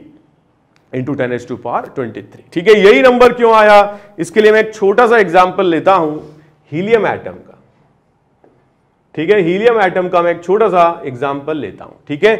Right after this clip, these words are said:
तो इसके लिए अगर अपन बात करें, what is atomic mass? Atomic mass, यहां ऐसे बोल सकता हूं बच्चों,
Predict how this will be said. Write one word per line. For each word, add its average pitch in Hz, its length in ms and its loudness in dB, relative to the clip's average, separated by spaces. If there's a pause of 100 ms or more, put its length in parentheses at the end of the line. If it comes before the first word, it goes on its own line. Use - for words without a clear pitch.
(420)
तो 196 100 2
इसके 185 320 0
लिए 254 180 4
अगर 226 240 4
अपन 226 240 -4
बात 185 300 4
करें, 190 360 2
what 185 220 2
is 233 120 -2
atomic 185 520 -2
mass? 143 340 -6 (140)
Atomic 160 500 -6
mass, 95 180 -14 (500)
यहां 175 180 0
ऐसे 185 160 -4
बोल 214 160 0
सकता 202 240 -4
हूं 196 100 -2
बच्चों, 202 300 -2